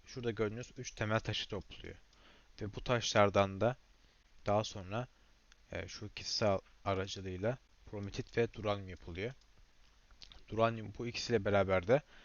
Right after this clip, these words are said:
e, Promerium yapılıyor. Promerium'dan da Seprom yapılıyor. En son geliştireceğimiz Seprom olması lazım. Şimdi Skype şu şekilde gelişiyor. Temel modül, e, üst sınırı belirliyor. Yani temel modül beş seviye olduğunda maksimum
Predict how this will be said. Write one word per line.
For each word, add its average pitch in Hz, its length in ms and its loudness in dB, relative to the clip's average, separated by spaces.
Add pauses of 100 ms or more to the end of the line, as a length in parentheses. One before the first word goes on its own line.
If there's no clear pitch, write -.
(360)
e, 87 240 -2
Promerium 110 520 -4
yapılıyor. 117 400 -4 (600)
Promerium'dan 113 720 0
da 151 100 2
Seprom 92 420 0
yapılıyor. 78 360 -10 (140)
En 117 160 6
son 110 260 -6 (200)
geliştireceğimiz 95 560 -2
Seprom - 400 -4 (100)
olması 80 360 -8
lazım. - 240 -8 (800)
Şimdi 139 200 -8
Skype 156 280 12
şu - 180 -6
şekilde 147 300 0
gelişiyor. 107 420 -2 (380)
Temel 135 240 4
modül, 151 280 -4 (640)
e, 92 260 0 (500)
üst 147 180 2
sınırı 123 280 0
belirliyor. 98 420 0
Yani 95 180 0
temel 120 260 2
modül 117 420 -2
beş 127 140 6
seviye 120 320 2
olduğunda 107 640 0
maksimum 127 500 2